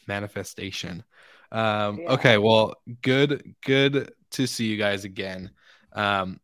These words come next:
Speaker 1: I know we have a lot to ji-, to, wow, to jive into, to dive into. Um, I c-,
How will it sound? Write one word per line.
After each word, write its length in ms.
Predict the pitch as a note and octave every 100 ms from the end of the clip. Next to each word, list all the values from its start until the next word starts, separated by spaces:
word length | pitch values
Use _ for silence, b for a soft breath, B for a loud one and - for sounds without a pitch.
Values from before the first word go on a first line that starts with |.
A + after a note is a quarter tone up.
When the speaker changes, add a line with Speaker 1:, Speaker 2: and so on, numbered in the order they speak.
| -
Speaker 1:
I 140 | A#2
know 180 | A#2 A#2
we 140 | A2+
have 180 | A2 G#2+
a 40 |
lot 220 | G#2+ G#2 G#2
to 80 |
ji-, 300 | G#2 G#2+ G2+ - _ -
to, 300 | A2 G2 - -
wow, 260 | G2+ F#2+ F#2 -
to 100 | A#2+
jive 400 | G#2 F#2+ F2+ F2+
into, 260 | F#2 -
to 140 | G2 G#2
dive 460 | G#2 G2 A2+ C3+
into. 560 | G2 F#2+ - G2+ F#2+ C3 b b b b
Um, 560 | - G#2+ G#2 G2+ G2 G2 _ -
I 220 | G#2+ B2+
c-, 140 | D3